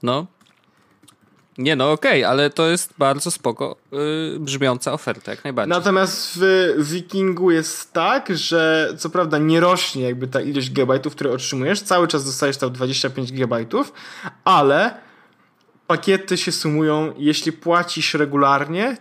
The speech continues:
Speaker 2: to ten pakiet
Speaker 1: Hmm.
Speaker 2: zostaje. Co znaczy, że załóżmy,
Speaker 1: A, że
Speaker 2: że
Speaker 1: jak
Speaker 2: wykorzyst-,
Speaker 1: zostanie ci
Speaker 2: załóżmy,
Speaker 1: ileś
Speaker 2: że
Speaker 1: tam.
Speaker 2: wykorzystujesz pięć gigabajtów,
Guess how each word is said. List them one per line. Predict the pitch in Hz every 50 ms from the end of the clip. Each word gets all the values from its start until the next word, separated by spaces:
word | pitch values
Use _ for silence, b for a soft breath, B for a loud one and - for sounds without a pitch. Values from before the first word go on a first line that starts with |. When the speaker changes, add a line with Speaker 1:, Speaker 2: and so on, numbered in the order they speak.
| _ _ _
Speaker 2:
to | - 151
ten | 131 147 143 131
pakiet | 131 151 143 120
Speaker 1:
Hmm. | 110 101 127
Speaker 2:
zostaje. | 131 123 - - 123 110 113 - - _ _ _ _ _ -
Co | - 170 160
znaczy, | 160 170 170 156 147 143 - - 165 196 240 - - _ _ B B B B B B B B B B B -
że | 139 135 151 156 151 151 151 151 - - _ _ _ _ _ _ _ -
załóżmy, | 143 147 160 170 - 139 135
Speaker 1:
A, | -
że | 214
Speaker 2:
że | 196
Speaker 1:
jak | 196 190 175
Speaker 2:
wykorzyst-, | 180 - - 180
Speaker 1:
zostanie | 170 - - 156 156 151 143 131 120
ci | 165 165
Speaker 2:
załóżmy, | 160 190 196 - - 120
Speaker 1:
ileś | 160 202
Speaker 2:
że | 220 208
Speaker 1:
tam. | 202 110
Speaker 2:
wykorzystujesz | 120 170 202 185 - 214 202 -
pięć | - - 208 208 190 185
gigabajtów, | 175 180 185 175 190 190 190 190 196 180 - -